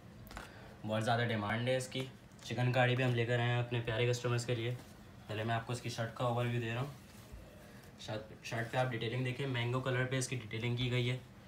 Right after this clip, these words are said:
इसके पहले से ही bottom पे detailing है। अब मैं आपको इसकी और patches वगैरह के बारे में बता देता हूँ। ये आप देखें, ये इसकी बॉटम के patch है। ये देखें,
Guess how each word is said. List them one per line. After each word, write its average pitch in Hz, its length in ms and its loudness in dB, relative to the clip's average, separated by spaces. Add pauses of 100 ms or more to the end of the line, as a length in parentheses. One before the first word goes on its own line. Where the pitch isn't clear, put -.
(260)
इसके - 180 -2
पहले 120 240 2
से 135 100 0
ही 135 80 0
bottom 123 280 4
पे 123 80 0
detailing 117 420 0
है। 123 60 2
अब 120 100 2
मैं 117 100 2
आपको 110 240 0
इसकी 113 240 -2
और 113 260 2 (640)
patches 117 300 0
वगैरह 117 260 6
के 120 120 0
बारे 113 240 4
में 117 120 4 (400)
बता 110 220 6
देता 123 220 2
हूँ। 156 140 -4 (1400)
ये 107 80 -2
आप 104 120 0
देखें, 104 200 -2 (760)
ये 107 60 -2
इसकी 117 200 -2
बॉटम 110 300 0
के 131 80 2
patch 123 240 4
है। 131 80 0 (1900)
ये 98 120 -6
देखें, 92 200 -4